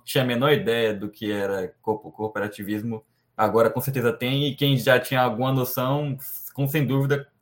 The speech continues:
em alguma medida, conseguiu aprofundá-la, né? Então, fica aí o agradecimento e espero poder contar com vocês aí no futuro.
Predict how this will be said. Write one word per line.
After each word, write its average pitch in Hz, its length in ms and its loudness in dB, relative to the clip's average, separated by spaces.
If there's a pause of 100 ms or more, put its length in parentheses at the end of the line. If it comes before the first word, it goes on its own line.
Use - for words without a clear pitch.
(180)
em 127 80 -4
alguma 127 200 2
medida, 123 300 0
conseguiu 120 520 -2
aprofundá-la, 101 760 -2 (160)
né? 98 160 -14 (1040)
Então, 143 360 -2 (440)
fica 135 220 0
aí 120 100 6
o 123 40 8
agradecimento 127 760 0
e 165 260 2
espero 156 520 0
poder 131 240 -2
contar 135 300 2
com 131 80 -2
vocês 123 360 -2
aí 120 140 0
no 123 80 -4
futuro. 98 400 -6